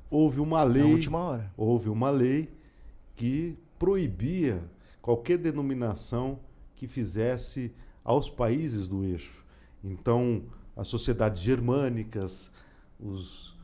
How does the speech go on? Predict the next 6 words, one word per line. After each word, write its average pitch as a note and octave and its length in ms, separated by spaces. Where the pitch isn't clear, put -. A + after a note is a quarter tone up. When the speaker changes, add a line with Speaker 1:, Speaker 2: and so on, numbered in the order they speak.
Speaker 1:
né, G#2 180
os B2 240
clubes C#3+ 420
fundados A2+ 720
por A2 220
italiano, A2+ 840